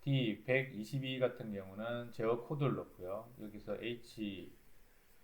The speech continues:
공일 공공은 에이비에스, 저-,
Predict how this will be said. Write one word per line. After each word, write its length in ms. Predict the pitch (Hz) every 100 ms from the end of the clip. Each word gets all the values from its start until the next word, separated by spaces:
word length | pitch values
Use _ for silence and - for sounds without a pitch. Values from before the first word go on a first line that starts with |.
| -
공일 420 | - 110 117 110 104
공공은 680 | 98 95 101 110 127 139 135
에이비에스, 800 | 113 117 131 131 - - 92 82 - - - -
저-, 140 | -